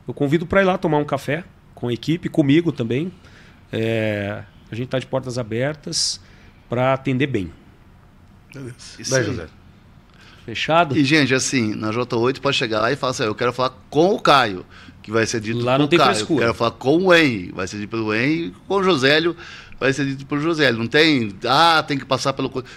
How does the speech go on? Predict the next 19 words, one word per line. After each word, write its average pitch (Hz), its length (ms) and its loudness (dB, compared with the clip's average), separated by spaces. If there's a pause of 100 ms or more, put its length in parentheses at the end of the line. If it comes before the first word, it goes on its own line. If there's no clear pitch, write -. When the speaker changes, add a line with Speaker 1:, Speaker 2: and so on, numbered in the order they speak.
Speaker 3:
se - 160 -8
quiser 160 240 4
ser 175 120 -2
atendido 139 260 0
pela 123 160 2
gente, 143 340 -2
vai 127 220 -4
ser 135 100 -6
atendido. 123 540 -6 (420)
E 131 100 2
o 127 60 4
Caio 139 480 4
é 156 60 2
o 160 60 -2
cara 147 280 2
da 151 80 0
locação, 151 480 -2
né? 98 300 -6
Speaker 2:
Exatamente. 104 800 -6